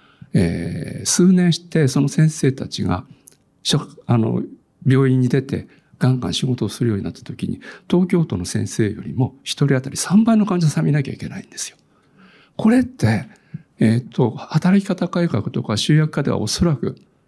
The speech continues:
えー、と、改善できない問題だろうと思ってます。で、厚生労働省が、えー、と、その三位一体の改革というのを持ち出したのは本当に重要な点で、これをぜひ実行してほしい。そうすれば、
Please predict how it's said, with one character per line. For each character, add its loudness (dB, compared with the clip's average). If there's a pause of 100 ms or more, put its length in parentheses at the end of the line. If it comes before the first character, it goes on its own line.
(140)
え 2
ー、 -4
と、 -6
改 -2
善 2
で 0
き 0
な 4
い 0
問 -2
題 -4
だ -6
ろ -6
う -12
と -8
思 -8
っ -20
て -18
ま -20
す。 -20 (460)
で、 0
厚 2
生 2
労 2
働 2
省 2
が、 2 (300)
え 2
ー、 2
と、 -4
そ -4
の 0
三 2
位 4
一 -2 (180)
体 0
の 2
改 -2
革 -2
と -2
い 4
う 2
の 2
を 2
持 0
ち -4
出 -2
し -6
た -10
の -10
は -6
本 2 (400)
当 2
に 6
重 2
要 2
な 0
点 0
で、 0 (380)
こ 4
れ 6
を 0
ぜ 2
ひ -4
実 2
行 -2
し -4
て -2
ほ -4
し -6
い。 -10
そ 0
う 4
す 2
れ 4
ば、 0